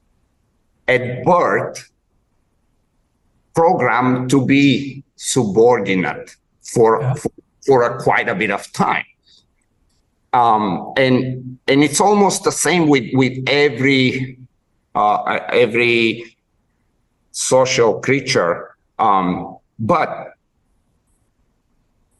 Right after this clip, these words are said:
Speaker 1: there are times when two puppies can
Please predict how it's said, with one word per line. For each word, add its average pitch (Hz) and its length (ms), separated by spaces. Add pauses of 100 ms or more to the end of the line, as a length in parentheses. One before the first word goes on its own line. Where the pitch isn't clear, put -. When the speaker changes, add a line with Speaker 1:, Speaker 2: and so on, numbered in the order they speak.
(680)
Speaker 1:
there 175 280
are 185 380
times 117 580
when 123 840 (1120)
two 165 220
puppies 135 420
can 120 540